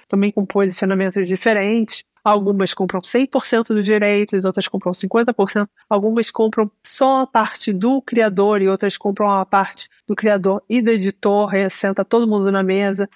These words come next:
O mercado financeiro, que, assim, que eles repetem, é, música tem tanto valor quanto o ouro, quanto o petróleo.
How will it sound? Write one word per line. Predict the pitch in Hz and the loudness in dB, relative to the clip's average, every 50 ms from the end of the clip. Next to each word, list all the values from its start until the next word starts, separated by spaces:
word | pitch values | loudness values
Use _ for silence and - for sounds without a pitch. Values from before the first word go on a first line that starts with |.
| _ - | _ -12
O | - 160 196 220 | -6 -2 0 2
mercado | 240 262 247 - - 214 214 | 2 0 0 2 2 0 0
financeiro, | - - 226 214 220 220 - - - 196 196 202 208 220 254 269 277 - - - - - | 0 0 0 0 0 0 -2 0 0 2 2 2 2 0 0 0 -2 -2 -4 -8 -12 -14
que, | - - - 160 165 160 160 147 - - | -12 -8 -6 -4 -2 -2 -2 -2 -4 -4
assim, | 165 - 196 170 160 - - _ _ _ _ | -4 -4 -4 -4 -4 -6 -10 _ _ _ _
que | - 208 | -2 0
eles | 190 185 180 | 0 0 0
repetem, | - - 233 233 - - 208 190 190 196 208 - - 240 240 254 269 - _ _ _ | -2 -2 -2 -2 0 2 2 2 2 0 -2 -2 -4 -4 -2 -4 -6 -10 _ _ _
é, | - 202 208 185 180 | -2 0 0 0 0
música | 185 196 220 254 302 294 - 302 320 311 | 0 0 0 0 0 0 0 -2 -2 -2
tem | - 294 277 247 | -2 -2 -2 0
tanto | - 220 214 214 208 - 214 | 0 0 2 0 0 -2 -2
valor | 214 269 294 269 220 220 240 262 254 - | 0 0 2 2 2 2 0 0 -2 -4
quanto | - 269 262 - - | -4 -6 -4 -2 -2
o | 320 269 | 0 2
ouro, | 226 214 214 214 220 220 208 190 | 2 2 2 2 2 2 0 -2
quanto | - _ - 202 196 196 190 - - | -4 _ -2 -2 0 -2 -2 0 -2
o | 196 185 | -2 -2
petróleo. | - 240 226 - 214 196 202 220 233 233 226 214 202 190 185 185 | -2 -4 -4 -2 0 2 2 2 2 2 2 2 2 0 -2 -6